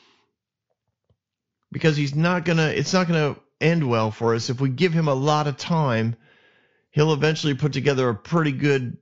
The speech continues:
rebellion, pretty good army, and then we'll have to, you know, kill a bunch of our own relatives. I've already done that.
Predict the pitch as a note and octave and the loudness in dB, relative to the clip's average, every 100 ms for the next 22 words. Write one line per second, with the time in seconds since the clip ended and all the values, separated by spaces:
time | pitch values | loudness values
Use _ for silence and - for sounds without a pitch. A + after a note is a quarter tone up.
0 | _ _ - A#2+ B2 A#2 C3 C3 B2 A#2 | _ _ -12 0 0 2 2 2 0 0
1 | D#3 C3 C3 - B2+ B2 B2 A2+ B2 D3 | -2 0 0 0 0 2 0 0 0 0
2 | C3+ C3+ B2 A#2+ G#2+ - - A#2+ G#2 - | 0 -2 -2 -4 -4 -8 -4 -2 -2 -6
3 | - D#3 C3 A2+ C#3+ C#3 C#3 A#2+ B2 B2 | -2 0 0 0 0 0 -2 0 0 0
4 | B2+ A#2 A#2+ A#2 - A2+ G#2+ - - G2+ | -2 0 -2 -2 -2 0 -2 -4 -6 -4
5 | B2 C3+ A#2 A2 D3 D3+ C#3+ C#3 C3+ | -2 -2 -2 -2 0 2 2 0 -2